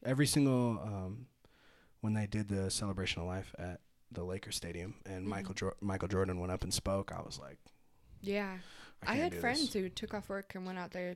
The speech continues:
Speaker 2: to try and be part of it. The stadium was completely packed.
Speaker 1: I told
Speaker 2: Like
Speaker 1: my sister, and she literally immediately started bawling.
Speaker 2: Oh.
Speaker 1: Like, Kobe's changed people's lives. He's the
Speaker 2: Yeah.
Speaker 1: fucking Mamba.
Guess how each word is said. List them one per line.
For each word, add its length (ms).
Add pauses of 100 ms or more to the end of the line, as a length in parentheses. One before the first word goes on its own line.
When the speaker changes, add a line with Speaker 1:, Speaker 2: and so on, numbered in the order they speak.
Speaker 2:
to 380
try 140
and 100
be 80
part 220
of 60
it. 160
The 40
stadium 360
was 120
completely 460
packed. 420
Speaker 1:
I 60
told 180
Speaker 2:
Like 80
Speaker 1:
my 40
sister, 320
and 160
she 120
literally 260
immediately 360
started 260
bawling. 280 (460)
Speaker 2:
Oh. 20 (400)
Speaker 1:
Like, 300 (380)
Kobe's 280
changed 260
people's 260
lives. 320
He's 100
the 80
Speaker 2:
Yeah. 140
Speaker 1:
fucking 200
Mamba. 400